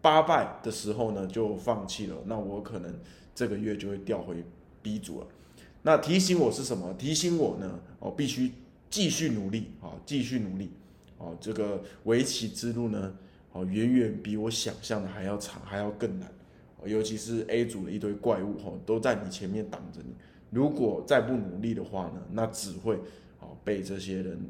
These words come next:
打败，哦，可能更甚至打败到 B 组都有可能。所以呢，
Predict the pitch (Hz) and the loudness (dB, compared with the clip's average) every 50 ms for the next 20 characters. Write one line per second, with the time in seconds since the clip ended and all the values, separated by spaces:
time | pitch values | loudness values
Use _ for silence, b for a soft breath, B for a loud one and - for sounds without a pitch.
0 | - - - - - - - - 101 95 90 - - - - - - - 90 78 | -12 -12 -10 -10 -8 -8 -4 -4 -4 -4 -4 -6 -12 -18 -20 -18 -14 -12 -12 -12
1 | - - - - - - - 95 90 92 95 95 92 - 113 101 104 107 101 98 | -12 -16 -18 -18 -16 -12 -8 -6 -4 -4 -4 -2 0 0 0 2 0 -2 -2 -2
2 | 101 - - - - - 98 98 98 95 - - 98 101 95 - 64 64 - - | -6 -6 -8 -8 -8 -6 -6 -4 -4 -4 -6 -6 -8 -8 -10 -10 -12 -12 -10 -8
3 | 73 78 85 - - - - - - - - - - - - - - - - - | -8 -8 -8 -8 -10 -10 -12 -12 -12 -18 -20 -20 -20 -20 -20 -20 -20 -20 -20 -20
4 | - - - - - - - - - 175 175 160 160 151 151 | -20 -20 -20 -20 -20 -18 -2 6 8 10 10 10 8 4 2